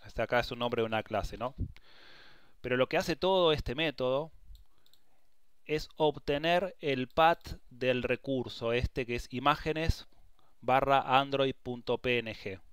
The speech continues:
O sea, yo en todo programa en Java voy a tener dos cosas. Voy a tener código en Java, que son los, los archivos Java, y voy a tener recursos, que van a ser archivos,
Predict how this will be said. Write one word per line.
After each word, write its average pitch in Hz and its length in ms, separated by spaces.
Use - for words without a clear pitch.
O - 60
sea, 120 100
yo 170 280
en 123 140
todo 156 200
programa 139 340
en 127 60
Java 113 420
voy 127 140
a 135 60
tener 123 240
dos 139 220
cosas. 104 520
Voy 135 120
a 127 40
tener 139 280
código 165 420
en 127 60
Java, 131 480
que - 80
son 123 200
los, 123 120
los 110 240
archivos 117 400
Java, 113 440
y 123 80
voy 147 80
a 165 40
tener 160 220
recursos, 131 680
que 107 100
van 117 120
a 117 80
ser 123 140
archivos, 127 760